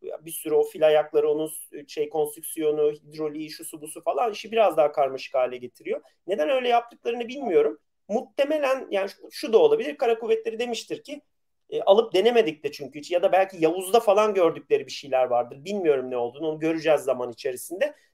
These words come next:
"Ben bunu üç ayağa almak istiyorum." demiş olabilirler. Daha stabil, rigid atış vesaire bir şeyler istemiş olabilirlerdir. Farklı olarak bu ürün böyle.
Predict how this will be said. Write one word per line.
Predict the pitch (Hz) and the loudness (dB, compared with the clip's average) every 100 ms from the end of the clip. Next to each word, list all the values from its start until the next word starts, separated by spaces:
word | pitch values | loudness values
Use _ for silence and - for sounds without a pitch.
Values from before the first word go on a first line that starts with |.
| - | 2
"Ben | 202 208 | 2 2
bunu | 175 208 226 - | 2 2 2 0
üç | 214 | -4
ayağa | 180 156 190 | 2 6 8
almak | 180 165 180 - | 8 4 2 -6
istiyorum." | - - 143 123 117 - | -12 -4 -2 -2 -4 -10
demiş | 127 120 131 | -10 -8 -6
olabilirler. | 120 117 117 117 202 240 | -6 -6 -8 -2 -2 0
Daha | 156 160 156 - | 2 4 4 2
stabil, | - 156 139 131 | -4 -4 -4 -14
rigid | 143 156 156 | -12 -10 -6
atış | 151 135 - - _ _ _ _ | -6 -6 -14 -16 _ _ _ _
vesaire | 165 160 175 131 147 | -4 0 4 4 2
bir | |
şeyler | 170 185 165 | -6 -4 -4
istemiş | 147 - 120 - | -4 -8 -10 -6
olabilirlerdir. | 123 117 113 117 117 120 302 - | -4 -4 -6 -4 -2 -2 -4 -12
Farklı | - 196 214 320 | 4 6 6 4
olarak | 269 233 320 262 | 2 4 2 0
bu | 262 | -6
ürün | 269 330 | -2 2
böyle. | 269 220 139 - | 6 6 4 -4